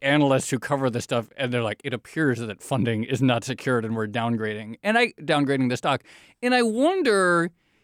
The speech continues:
you know, you're on Twitter and you also had, uh, your background in the investment banking world, whether those of us who are sort of versant in Twitter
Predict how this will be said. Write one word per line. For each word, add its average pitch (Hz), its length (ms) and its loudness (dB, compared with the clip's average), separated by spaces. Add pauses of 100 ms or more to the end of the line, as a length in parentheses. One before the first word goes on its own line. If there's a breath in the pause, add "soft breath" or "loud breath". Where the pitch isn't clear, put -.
(120)
you 208 120 -2
know, 196 100 6
you're 226 260 4
on 190 440 4
Twitter 156 720 2 (240)
and 151 100 4
you 151 100 6
also 170 420 6
had, 147 440 4
uh, 135 320 2
your 131 100 -2
background 131 540 2
in 120 100 0
the 120 100 2
investment 120 460 0
banking 123 360 -2
world, 110 340 -2 (320 soft breath)
whether 185 300 4
those 233 320 4
of 214 100 2
us 196 160 4
who 190 100 2
are 165 120 4
sort 156 180 2
of 131 80 2
versant 131 640 2
in 120 140 0
Twitter 139 500 0